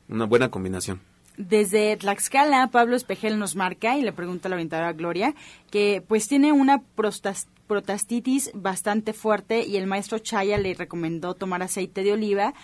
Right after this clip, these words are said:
Speaker 2: pero quiere saber qué más puede hacer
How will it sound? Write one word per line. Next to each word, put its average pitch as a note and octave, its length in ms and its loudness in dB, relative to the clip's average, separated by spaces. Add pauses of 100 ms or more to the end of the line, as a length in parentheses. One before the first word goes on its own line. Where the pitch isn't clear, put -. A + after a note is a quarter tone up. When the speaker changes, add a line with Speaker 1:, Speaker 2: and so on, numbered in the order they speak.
(200)
Speaker 2:
pero A3+ 240 6
quiere C4+ 160 -2
saber B3 320 2
qué B3+ 160 -2
más B3 360 2
puede A3 340 2
hacer A3 480 2